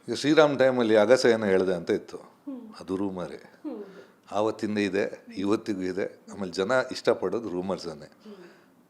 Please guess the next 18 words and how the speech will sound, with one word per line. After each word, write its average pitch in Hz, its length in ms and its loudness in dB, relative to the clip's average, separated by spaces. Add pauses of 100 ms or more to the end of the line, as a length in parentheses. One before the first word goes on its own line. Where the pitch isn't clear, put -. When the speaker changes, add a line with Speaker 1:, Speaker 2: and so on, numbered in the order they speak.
(140)
Speaker 1:
ಇವತ್ತಿನ 110 380 -2 (420)
ಜಾಸ್ತಿ 101 480 2 (180)
ಮೀಡಿಯಾನು 107 640 4
ಬದುಕಿರೋದು 110 560 0
ರೂಮರ್ಸಲ್ಲಿ. 95 720 0
<laughs> - 720 2 (1000)
So, 120 100 2
ರೂಮರ್ಸ್ 139 400 4
ಎಲ್ರಿಗೂ 113 200 2
ಇಷ್ಟ 101 280 -2
ಆಗತ್ತೆ. 85 360 0
Speaker 2:
ಹೌದು. - 520 -14
Speaker 1:
ಸತ್ಯಕ್ಕಿಂತ 123 720 0
ರೂಮರ್ಸಲ್ಲಿ 117 840 -4
ಏನೋ 113 180 -4
ಒಂದು 101 120 -6
ಥ್ರಿಲ್ 117 280 -4
ಸಿಗುತ್ತೆ. 73 400 -10